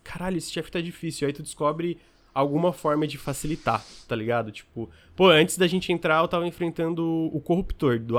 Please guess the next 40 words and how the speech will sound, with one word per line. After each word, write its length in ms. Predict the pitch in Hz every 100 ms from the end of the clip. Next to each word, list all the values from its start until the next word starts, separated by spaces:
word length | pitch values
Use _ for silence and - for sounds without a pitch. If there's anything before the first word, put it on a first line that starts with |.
| 120
da, 360 | 120 120 117
de 300 | 117 117 117
Aesha. 460 | 131 117 110 - 101 _ _ _ -
E 40 | 170
eu, 60 |
"Caralho, 340 | - 208 220 208
mas 120 | 175
esse 120 | 180
chefe 240 | - 185 196
não 100 | 196
toma 220 | 202 202
dano", 300 | 180 175 156
porque 180 | 131 135
eu 40 |
nem 100 | 151 190
tava 180 | 208
tentando 280 | 202 190 185
enfrentar, 840 | 185 - 175 170 147 147 156 156 156 _ _ _ _ _ _ _ _ _
é... 1300 | 139 135 135 131 127 123 123 120 120 113 110 110 - -
Eu 100 | 139
nem 120 | 135 180
tava 140 | 202
tentando 280 | 196 190 190
enfrentar, 420 | 190 - 180 175
porque 140 | 156 202
é 160 | 185
meio 140 | 202 214
que 80 | 190
dois, 440 | 165 208 226 185
duas 380 | 160 156 220 220
criaturas 420 | 190 185 185 180
gigantes, 420 | 160 139 104 -
tá 80 | -
ligado? 320 | 113 123 117 - - _ -
E 80 | 147
eu 80 | 165
nem 200 | 180 247
tava 240 | 240 226
tentando 320 | 226 208 196
enfrentar 1040 | 196 - 180 175 151 156 165 170 170 165